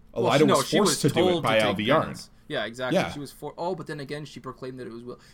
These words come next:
Speaker 1: There you go. Okay.
Speaker 2: Yeah.
Speaker 1: Okay. Well, well pointed out.
Speaker 2: Yeah, the, this, this speech for that reason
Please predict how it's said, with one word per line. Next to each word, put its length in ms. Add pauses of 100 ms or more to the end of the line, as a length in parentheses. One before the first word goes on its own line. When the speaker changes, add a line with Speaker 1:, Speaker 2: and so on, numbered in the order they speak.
(160)
Speaker 1:
There 140
you 60
go. 200 (520)
Okay. 180
Speaker 2:
Yeah. 140 (280)
Speaker 1:
Okay. 380 (300)
Well, 360
well 120
pointed 360
out. 200 (600)
Speaker 2:
Yeah, 220
the, 260 (560)
this, 560
this 340
speech 440 (440)
for 300
that 520
reason 520